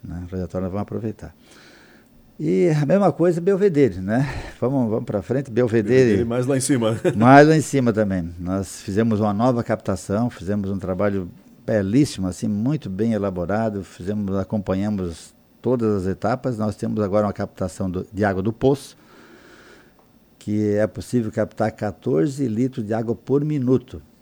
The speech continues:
Speaker 1: que a princípio seria suficiente pra atender a comunidade,
Speaker 2: Uhum.
Speaker 1: né? Nós botamos em operação na primeira semana e a gente viu que ele tá berrando lá, não tá dando conta.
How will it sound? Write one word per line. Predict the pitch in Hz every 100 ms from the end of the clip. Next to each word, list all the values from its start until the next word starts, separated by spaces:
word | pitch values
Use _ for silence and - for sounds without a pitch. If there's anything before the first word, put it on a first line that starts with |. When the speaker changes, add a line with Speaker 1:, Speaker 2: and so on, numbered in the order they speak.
| _ _ _ _
Speaker 1:
que | -
a | 139
princípio | 143 156 127 160 160
seria | 143 139 151
suficiente | - 170 170 151 - 131 131 131
pra | 123 127
atender | 123 113 120
a |
comunidade, | 117 139 147 123 117 139
Speaker 2:
Uhum. | 131
Speaker 1:
né? | 104 98
Nós | 104 101
botamos | 101 107 113 107
em |
operação | 101 107 101 92 110
na | 104
primeira | 98 98 98
semana | - 117 117 135
e |
a |
gente | 131
viu | 110 131
que | 127 131
ele | 127
tá | 135 127
berrando | 131 127 120 101
lá, | 95
não | 90 87
tá | 107
dando | 104 117
conta. | 139 104 -